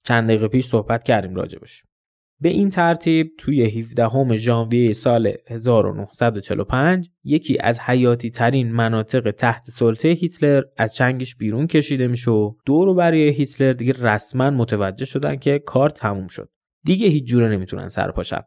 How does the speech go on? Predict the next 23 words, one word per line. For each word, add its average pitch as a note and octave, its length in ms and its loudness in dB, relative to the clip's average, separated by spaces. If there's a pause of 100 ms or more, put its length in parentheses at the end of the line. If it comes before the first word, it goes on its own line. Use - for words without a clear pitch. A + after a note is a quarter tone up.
(460)
حتی F3 240 0
وزیر D3+ 640 2
تسلیحات C3+ 600 0
وقت B2 360 0
آلمان C3 400 0
که A#2 340 0
شخصی - 520 -2
بوده B2 360 0
به A#2 180 2
اسم A#2 220 -6
آلبرت A2 640 -2
شپیر C3+ 560 0 (160)
صراحتاً B2+ 640 0
به C#3+ 120 0
هیتلر A#2+ 340 0
میگه E3+ 320 -2
که D#3 360 2
ما D#3 120 -2
جنگو D3 360 0
باختیم. - 460 -4 (720)
معادن C3 480 2
سیلزی A#2+ 680 -2
از A#2+ 200 0